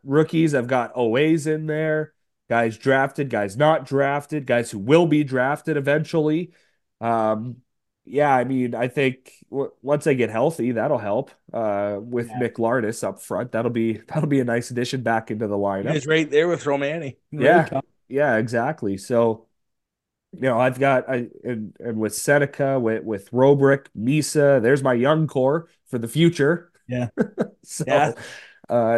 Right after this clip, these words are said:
Speaker 1: yeah, it's, it's, it's exciting. It's good. I've got the veterans, Barlow, Ludwinski in there, Oliver Peer, and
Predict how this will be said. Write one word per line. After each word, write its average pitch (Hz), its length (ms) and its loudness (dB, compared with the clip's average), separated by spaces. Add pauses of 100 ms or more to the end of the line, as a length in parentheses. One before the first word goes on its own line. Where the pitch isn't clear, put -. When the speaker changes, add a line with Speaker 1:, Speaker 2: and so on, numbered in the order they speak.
Speaker 1:
yeah, 139 280 6
it's, - 260 -2
it's, - 520 -10
it's 104 200 -10
exciting. 139 440 0
It's 117 140 -4
good. 147 160 0
I've 113 100 -2
got 120 180 0
the 107 60 -8
veterans, 123 520 -2
Barlow, 123 580 2
Ludwinski 120 720 -2
in 120 100 -6
there, 120 380 0
Oliver 104 320 -2
Peer, 123 640 -2
and 95 180 -6